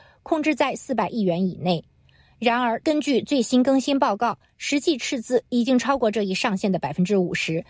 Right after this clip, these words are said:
达到六百一十九亿元。报告预计下一财年的赤字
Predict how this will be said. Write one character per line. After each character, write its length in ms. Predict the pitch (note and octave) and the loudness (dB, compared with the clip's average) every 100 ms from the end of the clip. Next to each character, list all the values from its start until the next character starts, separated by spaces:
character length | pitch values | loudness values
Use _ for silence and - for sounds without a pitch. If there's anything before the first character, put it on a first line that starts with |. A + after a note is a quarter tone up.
| - - | -16 -10
达 160 | - C4 | -2 0
到 160 | D4 C4 | 0 0
六 180 | D4 | 0
百 140 | B3+ G#3 | 0 0
一 140 | A#3+ | -2
十 120 | A#3+ B3+ | -6 -2
九 160 | G3 - | -2 -2
亿 160 | G#3 | -2
元。 280 | F3 D#3 D#3+ - _ _ _ - | 0 -2 -4 -12 _ _ _ -2
报 160 | F4 | -2
告 160 | F4 E4+ | 0 -2
预 140 | E4+ | -2
计 260 | D#4 C#4 - | -4 -6 -8
下 220 | G#3 C#4+ | -2 0
一 80 | B3 | -2
财 180 | G3+ F#3 | -4 -4
年 140 | F3+ | -2
的 80 | E3+ | -4
赤 220 | - A3+ | -4 -4
字 240 | F3+ G#3 | -2 -2